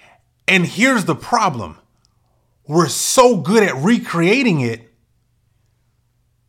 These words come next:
The, the pain was ten years ago. But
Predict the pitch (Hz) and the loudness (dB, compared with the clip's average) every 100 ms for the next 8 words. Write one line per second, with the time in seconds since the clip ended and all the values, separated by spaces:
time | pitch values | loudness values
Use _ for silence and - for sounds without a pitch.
0 | _ _ - 127 165 156 139 147 156 135 | _ _ -14 -2 2 2 0 -2 -4 -4
1 | - - 254 277 240 165 139 - - 196 | -6 -2 0 2 2 0 -2 -8 -2 0
2 | 175 170 214 175 131 110 90 - _ _ | 2 2 0 -2 -6 -10 -10 -12 _ _
3 | _ _ _ _ _ _ _ _ _ _ | _ _ _ _ _ _ _ _ _ _
4 | _ _ _ _ _ - 139 156 | _ _ _ _ _ -4 0 0